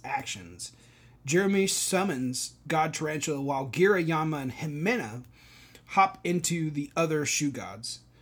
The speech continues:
And, and this is something I'm, I really like about the show. Like,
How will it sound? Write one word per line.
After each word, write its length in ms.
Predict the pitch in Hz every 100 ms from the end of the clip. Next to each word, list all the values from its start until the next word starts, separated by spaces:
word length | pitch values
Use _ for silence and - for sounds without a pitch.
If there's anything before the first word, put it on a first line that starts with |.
| - - - - _
And, 180 | 196 214
and 360 | 262 269 247 185
this 200 | 294 -
is 140 | 381
something 320 | - 285 262 190
I'm, 200 | 160 -
I 160 | 170 160 139
really 300 | 226 294 208
like 280 | 151 208 233
about 220 | 233 240
the 80 | 233
show. 220 | 254 254
Like, 260 | 208 147